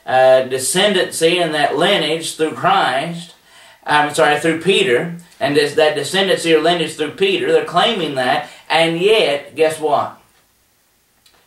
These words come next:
They accept worship. And they ex-, in fact, they don't just accept it, they expect it from you. And that has been true on down for many years. They expect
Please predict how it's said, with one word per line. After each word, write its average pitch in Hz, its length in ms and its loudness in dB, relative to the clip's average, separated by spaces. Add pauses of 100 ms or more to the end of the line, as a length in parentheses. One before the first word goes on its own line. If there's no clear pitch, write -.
(120)
They 135 180 -2
accept 113 360 -4
worship. 135 400 -4 (1000)
And 120 120 -2
they 139 140 0
ex-, - 120 -12
in 139 300 -4
fact, 143 340 0
they 156 140 2
don't 127 320 -4
just 139 260 -6 (220)
accept 165 600 0
it, - 220 -8
they 139 260 -2
expect - 800 -2
it 87 140 -14
from - 360 -8
you. - 80 -20 (880)
And 139 360 0
that 147 220 2
has 139 180 -4
been 143 240 -2
true 156 460 2
on 143 360 0
down 139 420 -2 (160)
for 127 120 -4
many 127 320 -6
years. 131 480 0 (240)
They 123 360 0
expect - 880 -2